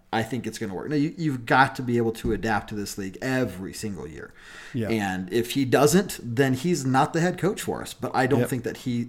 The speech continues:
Speaker 1: I think he's been around long enough to know that you have to adapt.
Speaker 2: Yep,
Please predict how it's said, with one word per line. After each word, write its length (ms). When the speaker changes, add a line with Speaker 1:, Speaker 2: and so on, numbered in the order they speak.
Speaker 1:
I 60
think 160
he's 100
been 140
around 260
long 220
enough 240
to 160
know 400
that 120
you 120
have 380
to 180
adapt. 480
Speaker 2:
Yep, 260